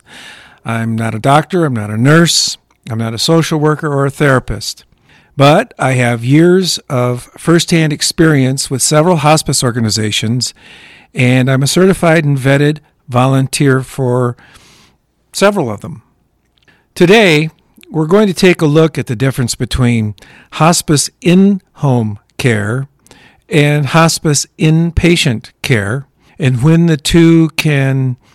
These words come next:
overlap, and really what the benefits of both are.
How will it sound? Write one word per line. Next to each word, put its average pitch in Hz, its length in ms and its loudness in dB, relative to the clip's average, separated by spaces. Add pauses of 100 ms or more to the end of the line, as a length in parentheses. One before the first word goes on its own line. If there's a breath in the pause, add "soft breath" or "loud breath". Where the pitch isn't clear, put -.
(100)
overlap, 147 800 0 (680 soft breath)
and 151 540 0
really 185 300 4
what 170 160 0
the 160 80 -2
benefits 165 500 0
of 117 140 -6
both 131 280 0
are. 127 400 -2